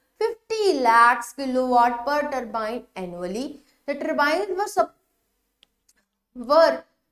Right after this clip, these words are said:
supplied by Wind On and operated by Zee Infrastructure in Odisha for over two years. During this period, Zee Infrastructure found that the average energy generation of each turbine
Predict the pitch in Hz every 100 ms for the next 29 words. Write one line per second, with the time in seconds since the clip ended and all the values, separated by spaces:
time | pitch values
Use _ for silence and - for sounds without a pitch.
0 | _ _ - 302 294 302 269 294 381 381
1 | 285 294 302 311 285 269 302 302 294 277
2 | 254 294 277 294 285 294 330 320 294 285
3 | 262 277 262 247 240 285 285 285 262 254
4 | 269 - 214 226 233 _ _ 370 440 427
5 | - 196 202 247 _ _ _ 240 320 392
6 | 415 339 392 392 320 277 233 269 320 269
7 | 311 403 392 330 302 277 269 254 - 254
8 | 254 240 208 220 214 220 262 - 208 208
9 | 226 330 415 392 311 277 233 277 254 247
10 | 214 208 214 277 269 269 294 302 294 302
11 | - 220 - 226 247 277 277